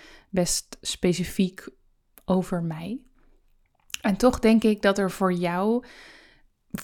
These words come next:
wat voor ondernemer je ook bent en in welke fase je ook zit, dat er sowieso interessante lessen in gaan zitten.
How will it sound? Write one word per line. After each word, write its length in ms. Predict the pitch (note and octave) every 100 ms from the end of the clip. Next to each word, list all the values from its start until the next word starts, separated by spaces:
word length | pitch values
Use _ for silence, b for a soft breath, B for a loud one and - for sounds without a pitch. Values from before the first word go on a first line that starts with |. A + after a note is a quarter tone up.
| -
wat 260 | G3+ F#3+ -
voor 120 | G#3
ondernemer 440 | G3+ F#3+ F#3+ G3
je 120 | F3+
ook 180 | F3 F3+
bent 340 | - A3+ A3+ G#3+
en 80 |
in 60 | F#3
welke 240 | F#3 F#3+
fase 440 | E3 - G3 G#3+ G#3
je 120 | F#3+
ook 160 | G3 G3
zit, 420 | - F#3+ - -
dat 160 | F#3+
er 160 | F#3+ F#3
sowieso 560 | E3 G3 G#3+ G3+ G3 F#3+
interessante 680 | G3+ G3 F#3+ - F#3+ F3+
lessen 380 | E3+ F3 F3 -
in 200 | F3 E3+
gaan 180 | - E3
zitten. 440 | E3+ E3+ F#3 A#3